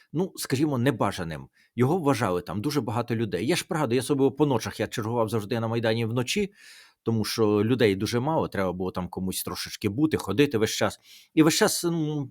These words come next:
фізіономія впізнавана, до мене весь час підходили поспілкуватися.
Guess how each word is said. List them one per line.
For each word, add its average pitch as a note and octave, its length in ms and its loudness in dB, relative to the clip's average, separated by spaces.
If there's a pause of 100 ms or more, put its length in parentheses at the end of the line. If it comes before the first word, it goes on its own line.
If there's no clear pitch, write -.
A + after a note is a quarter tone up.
(120)
фізіономія D3+ 540 2
впізнавана, D3 500 0
до C3+ 80 2
мене C#3+ 160 2
весь A#2+ 80 -2
час - 160 -4
підходили C#3 460 0
поспілкуватися. A2+ 920 -4